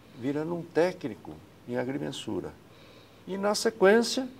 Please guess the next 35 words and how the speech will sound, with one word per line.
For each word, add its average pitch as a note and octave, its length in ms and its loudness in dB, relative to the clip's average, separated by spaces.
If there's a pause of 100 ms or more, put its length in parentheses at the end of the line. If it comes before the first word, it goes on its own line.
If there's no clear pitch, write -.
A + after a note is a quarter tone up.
(400)
depois A#2+ 320 -2
de A#2+ 80 -4
trabalhar A2+ 640 0
em, - 1300 -18
em G2+ 40 -8
outros A#2+ 360 -6
lugares, G#2+ 420 0
até G#2 220 -6
em G#2 40 -10
multinacionais, G#2+ 1000 -6 (520)
fez F3+ 500 -2 (200)
a B2+ 80 -6
engenharia D3 560 0
de E3+ 80 0
agrimensura. E3 680 -2 (520)
E A#2 120 -2
hoje D#3 340 2
ele D#3 300 -6
tem C#3+ 180 -2
o E3 100 -4 (240)
título D#3+ 440 -2 (100)
de G#2 100 -8
engenheiro A2+ 360 -2
agrimensor, D#3 640 0 (500)
faz A#2+ 200 0
parte, A#2+ 340 0
inclusive, G#2+ 520 -6
do, F#2 180 -6
do F2 120 -12
Conselho G2 560 -6
Regional F#2 400 -6
de F#2 100 -10
Engenharia F2+ 340 -8
e F#2 40 -4
Arquitetura, E3 800 -8